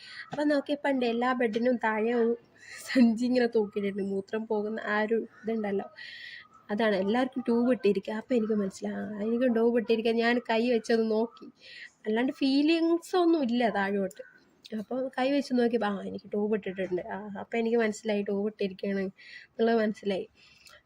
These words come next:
പിന്നെ പിറ്റേ ദിവസം നമ്മളെ വാർഡിലോട്ട് മാറ്റുകയാണ്. വാർഡിൽ കോമൺ ഇതിലാണ്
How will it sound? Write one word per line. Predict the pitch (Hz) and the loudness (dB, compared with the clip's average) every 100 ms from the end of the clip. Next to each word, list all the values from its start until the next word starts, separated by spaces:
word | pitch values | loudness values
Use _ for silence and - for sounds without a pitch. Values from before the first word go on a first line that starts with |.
| - | 0
പിന്നെ | 233 240 330 | 2 2 2
പിറ്റേ | 320 294 294 | 0 0 2
ദിവസം | 277 254 269 254 _ _ _ _ _ _ _ - - 240 | 0 0 -6 -10 _ _ _ _ _ _ _ -20 -10 -2
നമ്മളെ | 214 226 | 2 4
വാർഡിലോട്ട് | 233 214 214 220 240 | 4 4 2 2 0
മാറ്റുകയാണ്. | 226 196 208 196 196 | 0 -2 -6 -8 -8
വാർഡിൽ | 220 220 214 220 226 - | -6 -6 -6 -6 -6 -10
കോമൺ | - 247 240 - | -6 -4 -4 -6
ഇതിലാണ് | 262 240 247 240 | -8 -4 -2 0